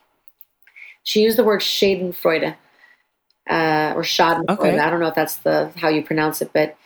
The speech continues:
Speaker 1: it was on Ted Lasso as well. It was brought up as a subject matter on Ted, one of Ted Lasso's episodes. But it is the, the, the simplest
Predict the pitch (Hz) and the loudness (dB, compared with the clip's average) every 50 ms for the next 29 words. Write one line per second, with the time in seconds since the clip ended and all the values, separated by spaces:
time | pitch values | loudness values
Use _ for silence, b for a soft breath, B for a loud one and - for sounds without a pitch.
0 | b b b b b - 175 180 180 185 190 175 170 170 - 196 175 170 170 165 | b b b b b 0 2 2 4 4 2 0 0 0 0 0 2 2 2 2
1 | 160 175 - - - 156 156 156 156 143 170 165 156 156 156 - - 160 156 - | 2 0 -2 -2 0 0 0 0 0 0 0 2 2 2 0 0 0 -2 0 0
2 | 165 160 156 160 160 - 156 - 156 147 - 165 151 151 160 156 156 160 160 156 | 0 2 2 0 0 -2 -2 -4 -4 -4 -2 -2 -2 0 -2 -4 -2 -2 -2 -2
3 | 156 156 156 156 156 156 - - - 156 156 165 165 156 156 147 - 165 160 156 | -2 -2 -2 -2 -2 -4 -6 -4 -4 -4 -4 -4 -4 -4 -4 -6 -4 -6 -4 -2
4 | 160 160 160 - - 185 - 170 - 139 - - - - - - - 170 165 - | -2 -2 -2 -2 -2 -2 -2 -2 -6 -6 -6 -6 -4 -6 -6 -4 -2 -2 -2 -4
5 | - _ _ - B B B B B B B B B 214 214 208 214 214 202 196 | -6 _ _ -20 B B B B B B B B B 4 4 6 6 4 2 0
6 | - 208 202 202 196 196 190 - 202 190 190 185 185 - 190 - 190 185 185 180 | 0 2 2 2 2 0 -2 -6 0 2 4 4 4 2 0 -2 0 0 0 -2
7 | 180 - - - 269 262 262 254 233 220 220 - - | -2 -4 -2 2 2 2 4 2 2 0 0 -4 -10